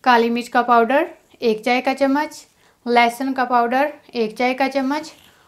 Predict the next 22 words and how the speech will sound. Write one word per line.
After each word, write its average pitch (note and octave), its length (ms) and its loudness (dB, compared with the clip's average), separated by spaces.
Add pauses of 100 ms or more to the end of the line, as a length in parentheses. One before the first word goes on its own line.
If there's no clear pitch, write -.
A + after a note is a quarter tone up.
(100)
और A3+ 160 2
अदरक C4 320 -2
का C4 120 2
powder B3+ 420 0 (200)
एक A3+ 200 -2
चाय A3 180 -2
का G#3+ 140 -6
चम्मच। G3 460 -12 (720)
सब C4 240 2
चीज़ों B3+ 280 -6
को C4+ 160 0
एक B3 200 -2
bowl A3 220 0
में B3 140 -2
mix A3+ 240 -6
कर C4 200 -2
लेंगे। C4+ 380 -2 (100)
मैदा, A#3+ 440 0 (1900)
कॉर्नफ्लावर, A#3+ 580 0 (2250)
अदरक A#3 320 -2
का C4 100 2
powder B3+ 500 0